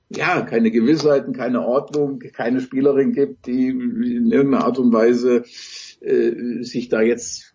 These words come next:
herausschälen würde, ne, als, als, als jemand, der Konstanz verkörpert oder so. Und, und, und natürlich, klar,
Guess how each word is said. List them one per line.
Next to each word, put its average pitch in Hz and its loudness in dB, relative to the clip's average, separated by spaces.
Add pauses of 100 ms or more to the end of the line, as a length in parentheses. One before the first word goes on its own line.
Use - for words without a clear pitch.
(120)
herausschälen 123 0
würde, 107 4
ne, 123 0
als, 117 -4 (100)
als, - -14
als - -12
jemand, 113 2
der 101 0 (420)
Konstanz - -2
verkörpert 104 2
oder 101 2
so. 101 2
Und, 101 -2
und, 98 -10
und 95 -10
natürlich, 120 0
klar, 107 0